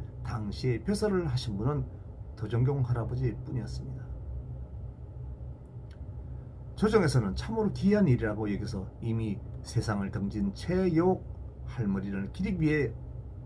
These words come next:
정려각과 절부문을 내리셨습니다. 그래서 희옥월에 그 절려-,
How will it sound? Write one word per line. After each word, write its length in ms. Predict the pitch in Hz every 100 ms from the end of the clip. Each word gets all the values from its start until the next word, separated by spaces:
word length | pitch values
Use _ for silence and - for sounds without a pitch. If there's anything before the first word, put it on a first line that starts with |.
| -
정려각과 760 | 113 107 101 92 - 139 - -
절부문을 640 | 101 92 98 127 127 117
내리셨습니다. 600 | 110 95 90 - - - - - -
그래서 440 | 113 101 120 110 - - - - - - - - -
희옥월에 540 | - 254 208 117 98 - - - - - - - - - - -
그 200 | 117 104
절려-, 560 | 123 117 113 117 123